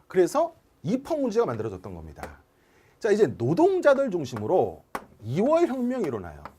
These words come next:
그러면 이건 노동자 중심이니까 뭐를 좋아한다? 공화정을 좋아하는 겁니다. 공화정. 그래서 노동자 계층 중심,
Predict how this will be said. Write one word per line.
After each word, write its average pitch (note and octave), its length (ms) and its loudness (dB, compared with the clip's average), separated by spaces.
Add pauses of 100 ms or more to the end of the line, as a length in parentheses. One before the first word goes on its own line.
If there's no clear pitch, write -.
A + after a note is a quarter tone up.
(1200)
그러면 C#3 640 -2 (400)
이건 A3 260 -2
노동자 C#4+ 580 2
중심이니까 D#3+ 960 -2 (220)
뭐를 A3 300 6
좋아한다? D#3 540 -2 (280)
공화정을 A3+ 760 -2
좋아하는 A2 380 -4
겁니다. D2+ 380 -20 (960)
공화정. G#2 560 -10 (760)
그래서 A#2 260 -10 (120)
노동자 B3 400 2
계층 F3 280 -2
중심, B2+ 540 -6